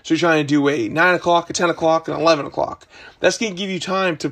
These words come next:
to pregame, postgame for each meeting, 'cause it's about thirty minutes. And even though you're not getting your, your normal stuff done in your time management, you're also not wasting time 'cause you're putting your effort into the meetings,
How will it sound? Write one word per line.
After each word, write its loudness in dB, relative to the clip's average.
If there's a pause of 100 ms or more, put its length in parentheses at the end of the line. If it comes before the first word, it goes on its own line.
(140)
to -8
pregame, -2
postgame 0
for -6
each -4
meeting, 0
'cause -6
it's -12
about -2
thirty 2
minutes. -2 (420)
And 0
even 0
though 0
you're 2
not 0
getting -2 (120)
your, 0
your 0
normal 2
stuff -4
done -2
in -6
your -6
time -4
management, -6 (360)
you're 4
also 2
not 0
wasting 2
time -4
'cause -10
you're -2
putting 0 (340)
your 0
effort 0
into -8
the -4
meetings, 0